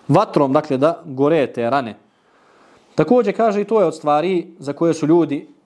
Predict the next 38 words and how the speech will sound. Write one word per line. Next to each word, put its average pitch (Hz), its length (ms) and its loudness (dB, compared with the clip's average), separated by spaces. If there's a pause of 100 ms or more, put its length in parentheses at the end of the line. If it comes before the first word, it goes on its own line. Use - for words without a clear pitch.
(140)
govorili 139 560 0
u 131 60 -2
to 139 240 0
vrijeme, 170 480 -2 (420)
ona 170 140 -2
i 165 40 0
dalje 240 240 2
pro-, 226 260 -2
ona 220 220 -4
je 208 80 -2
proširena 196 500 -2
u, 185 220 -2
a, 196 200 -4
kauterizacija 165 800 0
i 165 40 2
dalje 196 180 0
je 185 120 0
proširena 170 480 -2
u 151 80 2
arapskom 143 380 -4
svijetu 135 480 -4
i 107 120 -2
ljudi 131 480 0
idu 135 340 0
i, 107 140 -4
onaj, 107 360 -4 (420)
tu 147 140 4
metodu 139 420 0
koriste 127 580 -2
i 104 40 -6
kažu 202 340 0
da 208 80 -2
je 208 100 -2
ta 208 340 -4 (360)
metoda 170 500 2
onako 170 340 -2
solidno 190 540 -2
djelotvorna. 123 720 -4